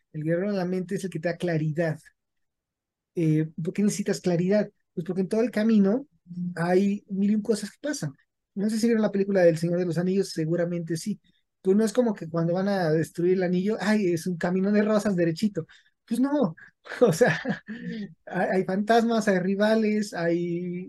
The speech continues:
montañas a escalar, hay lugares oscuros, hay bestias que se aparecen y hay que esquivar, o sea,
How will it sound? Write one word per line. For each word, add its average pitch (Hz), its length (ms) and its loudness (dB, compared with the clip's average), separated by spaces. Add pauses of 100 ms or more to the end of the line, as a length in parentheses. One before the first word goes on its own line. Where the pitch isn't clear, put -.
montañas 180 540 -4
a 190 40 -2
escalar, 226 600 0 (260)
hay 170 180 -2
lugares 170 400 -2
oscuros, 208 640 0
hay 175 140 0
bestias 165 380 0
que 170 100 -10
se 165 100 -4
aparecen 170 420 -4
y 170 40 -6
hay 160 100 -4
que 170 80 -4
esquivar, 220 540 -4
o 190 60 -2
sea, 175 300 -4